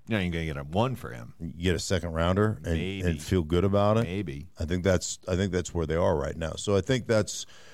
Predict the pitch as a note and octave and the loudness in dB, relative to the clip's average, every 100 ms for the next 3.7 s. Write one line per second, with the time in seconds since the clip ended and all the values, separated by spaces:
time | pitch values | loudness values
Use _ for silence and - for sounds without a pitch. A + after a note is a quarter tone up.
0 | - - B2 F#2+ - G#2 F#2+ F2 - E2+ | -8 0 0 2 2 2 0 -2 -2 -2
1 | E2+ E2 - D#2 D2 D2 - D2+ C2 B1+ | 0 0 -2 -2 0 -2 -4 -6 -8 -10
2 | - - - A2+ A2+ - C#3 C#3 C#3 C3+ | -14 -18 0 2 2 0 0 0 0 -2
3 | C3+ C3+ F#2+ - D3 C3+ | -2 0 0 0 0 0